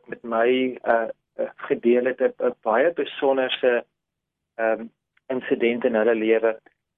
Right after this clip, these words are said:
Ek het die voorreg om nou al vir 'n hele klompie jare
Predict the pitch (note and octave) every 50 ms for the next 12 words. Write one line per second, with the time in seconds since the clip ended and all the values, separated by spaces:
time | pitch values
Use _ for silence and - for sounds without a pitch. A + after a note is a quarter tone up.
0 | _ _ _ _ _ - B2+ A#2+ - C#3 C3 C3+ C3 - - D#3+ D#3+ D#3+ D#3 D3+
1 | D3+ D3 D3 C#3+ - - - - - A#2 A#2+ A#2 A#2+ A#2 A#2 A#2+ A#2+ A#2 A2 A#2
2 | A#2 - - C3 B2 B2+ A#2 A2+ A2+ D3 D3+ - - C#3 C3 B2 - C3+ A#2+ G#2+
3 | G2+ G2+ G2+ G#2 G#2+ A#2